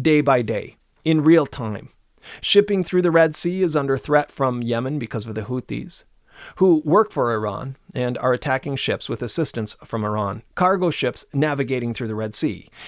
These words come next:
And so far, we've done nothing except intercept drones and I C B Ms launched from Yemen. This is a real war waiting to happen because October seven has unmasked these villains,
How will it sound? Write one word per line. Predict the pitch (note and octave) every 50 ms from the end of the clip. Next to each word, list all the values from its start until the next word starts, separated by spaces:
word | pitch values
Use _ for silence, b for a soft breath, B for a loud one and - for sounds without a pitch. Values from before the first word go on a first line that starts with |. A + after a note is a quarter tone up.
| B
And | B D#3+ D#3 D3
so | - G3+ G3+ G3+
far, | - - A#2+ A2+ A2+ - - -
we've | D4+ E4+ F4 C#4+ A3 G3+
done | G#3 G#3 G#3 G3
nothing | D#3+ D#3 D#3 - E3 D#3 D3+
except | C#3+ C#3 - - A2+ A2 - - -
intercept | B2+ A#2 A2+ G#2 - - G2 -
drones | - D#3+ D#3+ D#3 D#3 D3+ D#3 D3
and | D3 B2 A2
I | A2 A2+
C | A2 - B2 A2+
B | G#2 A2 A2 A2
Ms | A2 G#2+ A2 G#2 -
launched | A#2+ A2+ A2 G#2+ G#2 -
from | - - F#2+ G2+ G#2+
Yemen. | A2+ A#2 A2+ A2+ A2+ A2+ A2 - _ _ B B B B B B B B B B B B _
This | E3+ G#3 C#4 - -
is | D4 B3+
a | C#4
real | A#3+ A#3 B3 A#3+ G#3+ F#3
war | D#3 D#3+ F#3+ G3+ F#3+ D#3
waiting | C3+ B2+ D#3 E3+ F3+ F3 F3 E3 D3+
to | C3
happen | A#2 A2+ C3 C3 C3+ C3+ C3+ - G#2+ G#2+ A2+ - _
because | D3+ D3 - - E3 D3+ C#3+ - -
October | - D3+ D3+ D3 - - G3 G3+ F#3 F#3+
seven | D#3+ - - D#3+ D3+ D3+ C3+
has | B2+ C3+ C3+ C3+ - - _
unmasked | - E3 F3 E3+ D3 C3+ C3 C#3 D3 D3+ C#3+ - - - _ -
these | A#2+ C3+ C3 C3 A#2 G#2+
villains, | G#2 A#2 B2+ C3 A#2 G#2 G2 F#2+ - -